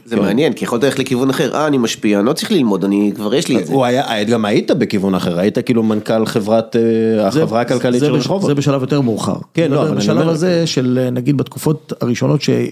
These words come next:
Speaker 3: ש-, שאימנתי, התרכזתי באימון ולמדתי. נסעתי ל-, לרומא להשתלמות פרטית בכלל, הייתי אצל ספלטי כמה ימים, הוא לא ידע מילה ב-, באנגלית,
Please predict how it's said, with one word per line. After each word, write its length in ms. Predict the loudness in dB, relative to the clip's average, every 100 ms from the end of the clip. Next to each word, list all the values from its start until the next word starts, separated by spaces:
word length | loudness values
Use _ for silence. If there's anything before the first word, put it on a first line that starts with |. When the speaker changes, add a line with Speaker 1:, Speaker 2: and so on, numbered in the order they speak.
| -6
Speaker 3:
ש-, 120 | -2 0 0 -2 -6 -20 _ -20 -20 -20 -20 -20 -20 -20 -20 -20 -20 -20 _
שאימנתי, 720 | -4 0 2 2 2 0 0 0 -4 -8 -2
התרכזתי 520 | 0 0 0 0 0
באימון 360 | 0 2 2 2
ולמדתי. 580 | 0 0 0 -2 -6 -12 _ -8
נסעתי 440 | -4 -2 0 2
ל-, 60 | 2 0 0 -2 -4 -6
לרומא 340 | -4 0 2 0
להשתלמות 420 | -2 0 2 2 0
פרטית 320 | 0 0 2
בכלל, 320 | 0 -2 -4
הייתי 160 | -2 0
אצל 160 | 0
ספלטי 560 | -2 -2 0 0 0 -2 -4 _ _ _ -20 _ _ -4
כמה 220 | 0 0
ימים, 380 | 0 0 0 -2 -6 -8
הוא 100 | -2
לא 60 |
ידע 140 | 0 2
מילה 320 | 2 2 2
ב-, 120 | 0 -2 -2 -4 -2
באנגלית, 560 | 0 0 0 0 -4